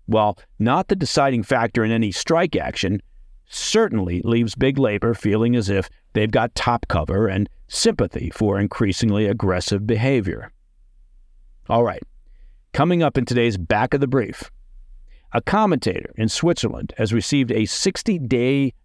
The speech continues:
jail sentence for hurling derogatory remarks at a journalist.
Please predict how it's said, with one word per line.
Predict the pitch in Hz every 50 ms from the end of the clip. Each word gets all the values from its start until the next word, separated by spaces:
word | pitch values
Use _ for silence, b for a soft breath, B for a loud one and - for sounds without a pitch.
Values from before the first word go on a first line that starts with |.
| _ -
jail | 113 104 113 123 120 120 131 127 131 117
sentence | - - - 139 127 120 - - - - - - - - - - - - - - - -
for | - 123 107 90
hurling | - 139 165 175 180 175 143
derogatory | 123 113 110 117 120 139 147 151 - 143 139 135 127
remarks | 120 117 107 101 101 - - 95 - - - -
at | 110 110 110
a | 101 104 107 113 - - _ - - - - -
journalist. | - - 185 180 147 104 - - - - - - -